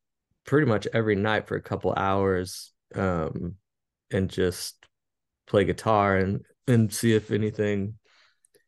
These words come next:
came from it, you know? Um, and I found, like, the, <laughs> the more you do that, just,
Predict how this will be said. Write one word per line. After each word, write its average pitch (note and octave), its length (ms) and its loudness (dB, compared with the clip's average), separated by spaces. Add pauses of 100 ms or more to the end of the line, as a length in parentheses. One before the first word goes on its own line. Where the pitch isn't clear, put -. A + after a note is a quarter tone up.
(120)
came E3 320 4
from A2+ 340 0
it, A2 200 -4
you A#2 120 -2
know? A2 480 0
Um, G2 460 -2
and G2+ 280 -2
I G2+ 140 -2
found, A2 440 0
like, G2+ 280 -2
the, B2 300 2
<laughs> - 40 -2
the D#3 120 8
more B2+ 260 6
you A2+ 160 2
do A#2+ 320 0
that, G#2 420 -2
just, G#2 380 -2